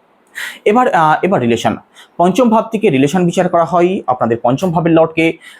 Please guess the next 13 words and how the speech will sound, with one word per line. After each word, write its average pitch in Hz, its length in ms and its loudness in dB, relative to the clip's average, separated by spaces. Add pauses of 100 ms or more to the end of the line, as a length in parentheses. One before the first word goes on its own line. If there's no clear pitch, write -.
(140)
আপনাদের 247 440 0
পঞ্চম 180 340 2
ভাবের 202 220 0
লর্ড 214 260 2
কর্মফলদাতা 143 800 0
শনিদেব। 107 440 -2 (260)
আর 131 120 0
শনিদেব 135 380 -2
কোথায় 139 220 0
ট্রানজিট 175 340 -2
করছেন? 170 400 -2 (340)
শনিদেব 185 420 2
আপনাদের 120 400 0